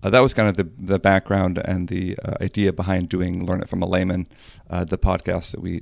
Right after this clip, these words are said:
that we set up. And our, so our first release was in twenty nineteen. And I'm not gonna go through all the steps that you could, you can look up online. You can,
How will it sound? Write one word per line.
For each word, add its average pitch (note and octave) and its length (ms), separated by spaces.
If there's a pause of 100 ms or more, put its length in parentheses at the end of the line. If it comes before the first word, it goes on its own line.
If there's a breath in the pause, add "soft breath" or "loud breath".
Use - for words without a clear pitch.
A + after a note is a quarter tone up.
that - 100
we F#2 80
set F2+ 240
up. F2+ 180
And F2+ 180
our, F2+ 160 (260)
so G2+ 240
our - 80
first - 440 (300 loud breath)
release G#2 400
was G#2 140
in G2+ 80
twenty G2+ 260
nineteen. G2 460
And F2 80
I'm F2+ 100
not - 140
gonna B2+ 180
go A2+ 160
through G#2 300 (100)
all G#2 300
the G2+ 160
steps - 540
that F#2 180
you F#2+ 120
could, F#2+ 140 (260)
you A2+ 140
can A2+ 160
look F#2 160
up F#2 200
online. F2+ 440
You F2+ 80
can, F#2+ 180